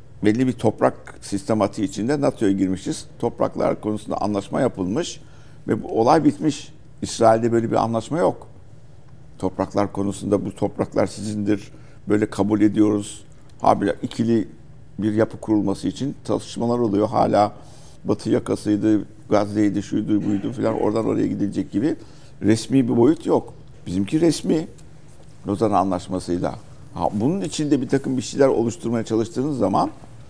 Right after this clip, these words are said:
sizin her türlü hareketi yapmaya hakkınız var. Çünkü toprak sistematiğiniz belirlenmiş durumda.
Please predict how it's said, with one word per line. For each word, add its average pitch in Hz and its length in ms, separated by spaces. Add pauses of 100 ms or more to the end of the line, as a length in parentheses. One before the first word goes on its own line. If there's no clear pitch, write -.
sizin 131 240
her 151 240
türlü 131 180
hareketi 110 420
yapmaya 120 360
hakkınız 190 420
var. 82 160 (880)
Çünkü 107 340 (380)
toprak 113 340
sistematiğiniz 131 760 (100)
belirlenmiş 92 580
durumda. 76 300